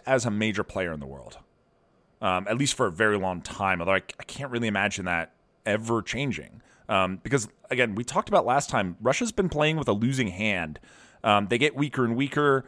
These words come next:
Their population's declining. The ruble actually gets less and less valuable over time. Um, the West is, like, over the next thirty years going to become less dependent on oil and gas, although oil and gas will get more expensive in the meantime. So, like, that was kind of trending Russia's way.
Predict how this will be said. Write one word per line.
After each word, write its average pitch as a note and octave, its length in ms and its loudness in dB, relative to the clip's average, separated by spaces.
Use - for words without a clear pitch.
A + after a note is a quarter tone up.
Their A#2 120 2
population's B2+ 640 0
declining. A#2+ 760 -2
The G#2+ 80 2
ruble C3 720 2
actually G#2 260 -4
gets G#2 180 -4
less F#2 340 -4
and A#2+ 80 -4
less A2+ 160 -4
valuable G#2+ 420 0
over F2 140 -2
time. D3+ 720 0
Um, F#2 520 0
the G2+ 200 -2
West A2+ 560 0
is, A2 280 2
like, G2 200 0
over G2+ 120 0
the G#2+ 60 0
next G#2 200 -6
thirty G2+ 180 0
years G2 440 0
going F#2 280 -2
to F#2+ 100 -8
become F#2+ 320 -4
less F2+ 260 -4
dependent D3+ 520 -4
on D3+ 140 2
oil D#3+ 200 2
and E3 80 -2
gas, E3+ 320 4
although G#2+ 360 4
oil B2 140 6
and G#2+ 80 2
gas G2+ 180 2
will G#2 60 -6
get G2 140 -2
more F#2+ 120 -2
expensive A2 580 -4
in B2 60 0
the B2+ 80 -2
meantime. C3 480 -2
So, - 140 2
like, F#2 200 2
that A2 180 0
was C#3 160 -2
kind D#3 320 -6
of E3+ 60 2
trending E3 320 -2
Russia's D#3+ 320 -4
way. E3 220 2